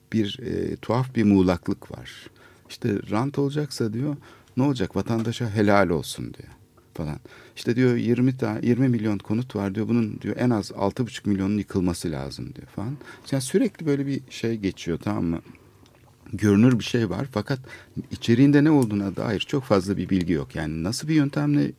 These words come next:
yaklaşılacak, projeler nasıl hazırlanacak, bu projelerin içinde işte şey ne olacak, bu çalışan insanların durumu ne olacak, e, kiralık,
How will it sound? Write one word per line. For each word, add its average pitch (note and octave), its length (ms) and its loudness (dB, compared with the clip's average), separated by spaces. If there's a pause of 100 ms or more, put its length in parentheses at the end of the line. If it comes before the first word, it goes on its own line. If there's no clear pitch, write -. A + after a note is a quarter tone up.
(180)
yaklaşılacak, A2+ 800 -4 (420)
projeler F2+ 500 -2
nasıl G#2 220 2
hazırlanacak, C3 800 0 (360)
bu G#2+ 220 0
projelerin G#2+ 500 0
içinde G2 480 -2
işte - 380 -6 (760)
şey F2+ 280 -4
ne G2+ 60 2
olacak, C3 360 0 (100)
bu E2 140 -4 (100)
çalışan F#2 380 -6
insanların G#2+ 600 -2
durumu A#2 280 2
ne A#2 40 4
olacak, A2+ 600 0 (100)
e, D#2+ 60 -4 (680)
kiralık, F#2+ 500 2